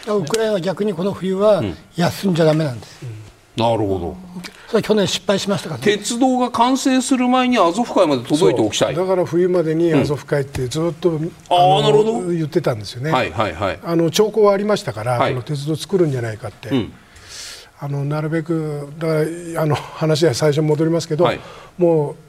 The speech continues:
Speaker 3: 今日あたりはトクマクが落ちていよいよメリトポリですね、
Speaker 2: うん。
Speaker 3: みたいな話
Speaker 2: なってるはず。
Speaker 3: だった。
Speaker 2: うん。
Speaker 3: そういうはずだったんですよね。
Speaker 2: で、ロシアにしてみたらそういう危険性、十月末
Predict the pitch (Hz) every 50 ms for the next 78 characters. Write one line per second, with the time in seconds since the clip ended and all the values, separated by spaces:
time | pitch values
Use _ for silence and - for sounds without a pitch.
0 | - - - - 190 196 180 170 165 - 170 156 151 170 196 202 175 - 175 165
1 | 143 165 156 147 135 127 135 135 139 139 - - - 139 135 143 151 156 151 147
2 | 135 135 143 139 139 - 160 139 156 143 135 - - 123 151 170 175 175 160 151
3 | 151 139 139 131 - - - - - - - 165 175 175 - 196 190 185 185 180
4 | 170 - 151 165 196 220 240 - - 143 131 143 139 139 117 156 - - - -
5 | 123 104 110 110 - - 117 95 73 - - - - - - - 190 180 180 180
6 | 175 175 170 147 117 151 147 143 147 156 151 - - - - - 247 269 247 220
7 | 214 220 285 190 - 269 233 196 180 - 196 190 180 185 170 165 165 - 220 233
8 | 240 240 240 233 233 208 - - - - 233 214 214 202 - 226 226 220 170 165
9 | 196 208 208 214 214 214 220